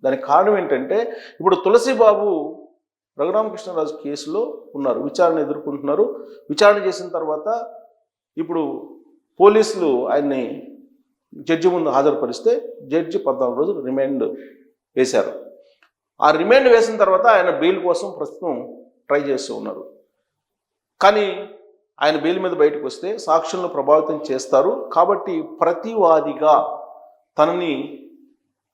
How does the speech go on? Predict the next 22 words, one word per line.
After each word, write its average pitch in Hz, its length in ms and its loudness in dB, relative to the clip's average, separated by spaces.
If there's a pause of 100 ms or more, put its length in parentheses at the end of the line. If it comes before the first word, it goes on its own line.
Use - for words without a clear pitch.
అనుమతించండి 196 640 2
అని 139 160 0
చెప్పి 131 200 -4
ఒక 175 240 2
పిటిషన్ 151 340 -2
వేశారు 123 300 -6
రఘురామకృష్ణరాజు 131 760 -4
గారు - 140 -6
తాజాగా. 113 600 0 (340)
దాంతో 165 400 2
ఇప్పుడు 165 340 -2 (1500)
తులసిబాబు 190 920 4 (600)
బెయిల్ 180 320 -2
కోసం 170 360 -4
వేసినటువంటి 151 580 -8
పిటిషన్ 156 600 -6 (480)
ఏమవుతుంది 143 580 -2
అనే 131 160 -4
దాని 120 180 -2
మీద 120 180 -6 (640)
తీవ్రంగా 180 380 6
ఆసక్తిగా 147 840 -2